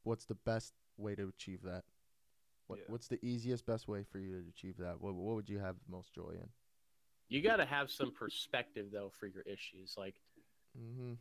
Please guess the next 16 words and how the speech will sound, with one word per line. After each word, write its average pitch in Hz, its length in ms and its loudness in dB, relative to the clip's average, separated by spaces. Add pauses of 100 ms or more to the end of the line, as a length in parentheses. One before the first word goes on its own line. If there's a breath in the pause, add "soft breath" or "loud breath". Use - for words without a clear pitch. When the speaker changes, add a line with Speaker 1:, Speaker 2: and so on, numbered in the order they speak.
(100)
Speaker 3:
like, 139 300 6
having 220 420 6
too 190 300 4
many 147 400 6
things 143 520 2
that 123 120 4
you 120 200 -4
could 123 340 0
pursue, 113 680 -2
like, 127 140 0
that's 190 160 8
a 202 60 6
good 117 360 6
problem 95 400 2
to 82 60 -6
have. 87 320 -12